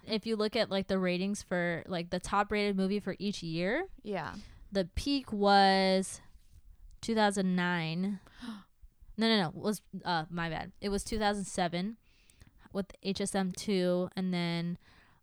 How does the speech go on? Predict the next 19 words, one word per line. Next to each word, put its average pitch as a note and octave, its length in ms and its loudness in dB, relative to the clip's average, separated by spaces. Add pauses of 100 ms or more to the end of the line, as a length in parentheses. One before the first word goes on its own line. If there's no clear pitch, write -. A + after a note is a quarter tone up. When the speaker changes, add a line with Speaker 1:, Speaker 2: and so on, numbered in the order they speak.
(220)
Speaker 1:
two A3 120 0
thousand G3+ 360 4
nine F#3+ 380 0
with F3+ 180 -2
Wizards F3+ 360 -2
of E3+ 80 -8
Waverly E3+ 280 -4
Place, F3+ 240 -4
the E3 80 -2
movie, F3+ 440 0
and - 160 -6
then F3+ 140 -2
right G3 240 6
after G#3 260 4
that, F#3 360 0
bam, F3+ 320 0
they E3+ 80 -4
go E3+ 160 -2
down. D#3+ 400 -6